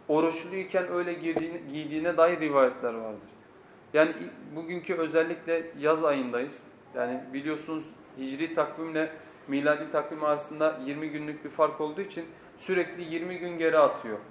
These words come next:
Yani miladi aylarda sürekli yirmi gün geri gidiyor Ramazan ayının gelişi. Allah'ın takdiri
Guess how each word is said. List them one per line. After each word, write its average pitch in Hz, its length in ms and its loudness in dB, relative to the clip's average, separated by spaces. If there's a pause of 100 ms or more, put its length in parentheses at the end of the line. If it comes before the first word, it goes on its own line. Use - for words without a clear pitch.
(380)
Yani 127 180 2
miladi 143 480 2
aylarda 139 540 4
sürekli 151 400 -8
yirmi 156 300 -6
gün 165 220 -8
geri 151 240 -4
gidiyor 127 260 -2 (420)
Ramazan 135 440 4
ayının 123 320 -4
gelişi. 117 440 -8 (460)
Allah'ın 170 380 6
takdiri 170 480 0